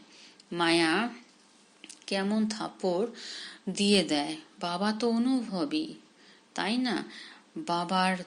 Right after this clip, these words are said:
তো নিজের সম্পূর্ণ হিস্ট্রি মনে আছে। মাথায় টুপি, খালি পায়ে দৌড়তেন। মুসলমানরা খুবই ভালোবাসত, তারা খুবই আদর যত্ন করত, যেন শিক্ষকের সন্তান এসেছে বা গুরুর সন্তান এসেছে।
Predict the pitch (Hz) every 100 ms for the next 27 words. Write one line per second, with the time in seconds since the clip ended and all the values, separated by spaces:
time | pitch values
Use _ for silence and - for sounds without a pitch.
0 | - 185 175 180 185 220 226 - 226 233
1 | 233 262 254 254 226 233 - - 156 147
2 | - - 165 165 160 147 147 - - -
3 | - - - 160 156 180 170 160 190 185
4 | - 269 302 311 165 160 165 165 185 254
5 | 170 160 147 147 - - - - - -
6 | - - - 208 226 262 262 254 254 254
7 | 262 262 254 - - 190 185 170 156 160
8 | 156 170 156 156 - 160 - 196 - 254
9 | 277 277 262 247 202 147 170 170 - 185
10 | 208 214 214 147 - - - - - -
11 | - 269 269 277 - 220 214 214 214 202
12 | - 170 170 175 180 170 - 180 180 175
13 | 170 165 214 233 - 190 170 170 165 147
14 | - 156 - -